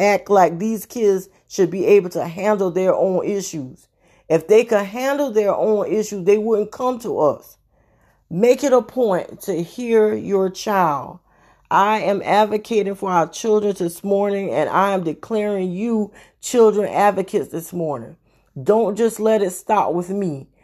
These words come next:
When you hear this podcast, I want you to begin to advocate for your children.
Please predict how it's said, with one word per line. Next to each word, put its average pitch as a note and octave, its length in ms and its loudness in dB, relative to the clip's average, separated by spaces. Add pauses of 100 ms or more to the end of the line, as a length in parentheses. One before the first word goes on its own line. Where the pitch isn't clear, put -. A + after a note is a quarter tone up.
(180)
When C#3+ 200 -4
you A#3 180 0
hear B3 300 2
this A#3+ 280 -4
podcast, G#3+ 840 -4 (260)
I F#3+ 120 4
want G3+ 320 2
you A#3 320 -4
to G3+ 100 -4
begin F3+ 380 -4
to F3+ 180 -4
advocate E3 560 0
for E3+ 140 -6
your D3+ 240 -4
children. C#3+ 540 -4